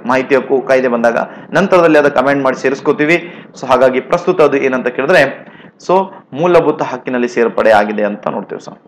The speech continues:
ನೆಕ್ಸ್ಟ್ ಕಾನ್ಸೆಪ್ಟ್ ನಾವು ನೋಡ್ತೀವಿ, ದ್ವಿಪಕ್ಷೀಯ ಶಾಸಕಾಂಗವನ್ನು ಮೊದಲು ಬಾರಿಗೆ ಒದಗಿಸಿದ್ದು ಅಂತ ನೋಡ್ತೀವಿ ಸರ್. ಬೈಕ್ಯಾಮರಲಿಸಮ್ ಅಂತ ಕರಿತೀವಿ. ದ್ವಿಪಕ್ಷೀಯ ಶಾಸಕಾಂಗವನ್ನು ಏನ್ ಕರಿತೀವಿ?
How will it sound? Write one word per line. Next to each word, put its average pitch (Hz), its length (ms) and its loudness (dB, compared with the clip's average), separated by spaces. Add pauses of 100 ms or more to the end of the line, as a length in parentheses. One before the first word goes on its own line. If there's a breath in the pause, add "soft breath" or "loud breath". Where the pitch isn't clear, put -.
(260)
ನೆಕ್ಸ್ಟ್ 156 240 -6
ಕಾನ್ಸೆಪ್ಟ್ 147 340 -2
ನಾವು 131 120 0
ನೋಡ್ತೀವಿ, 135 480 -2 (480 loud breath)
ದ್ವಿಪಕ್ಷೀಯ 190 680 0
ಶಾಸಕಾಂಗವನ್ನು 139 1400 2
ಮೊದಲು 143 460 2
ಬಾರಿಗೆ 127 720 2
ಒದಗಿಸಿದ್ದು 123 560 0
ಅಂತ 120 180 -2
ನೋಡ್ತೀವಿ 104 340 -4
ಸರ್. 107 100 0
ಬೈಕ್ಯಾಮರಲಿಸಮ್ 139 1000 2
ಅಂತ 120 120 -4
ಕರಿತೀವಿ. 113 340 -4
ದ್ವಿಪಕ್ಷೀಯ 123 420 -8
ಶಾಸಕಾಂಗವನ್ನು 120 600 -4
ಏನ್ 120 100 -6
ಕರಿತೀವಿ? 147 520 -4